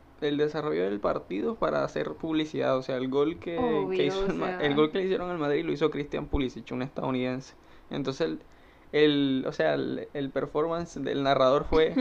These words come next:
Speaker 2: <laughs>
Speaker 1: "Hoy los superhéroes hicieron goles. El Capitán América para el Chelsea.
Speaker 2: <laughs>
Speaker 1: Benzema para el Real Madrid". O sea,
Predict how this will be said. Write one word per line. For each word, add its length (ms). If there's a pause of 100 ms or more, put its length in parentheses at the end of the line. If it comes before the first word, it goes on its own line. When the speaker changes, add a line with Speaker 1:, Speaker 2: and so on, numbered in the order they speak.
(200)
Speaker 2:
<laughs> 240
Speaker 1:
"Hoy 280
los 200
superhéroes 600
hicieron 460
goles. 720 (260)
El 140
Capitán 400
América 500
para 160
el 140
Chelsea. 580 (220)
Speaker 2:
<laughs> 220
Speaker 1:
Benzema 760
para 160
el 80
Real 200
Madrid". 380
O 60
sea, 180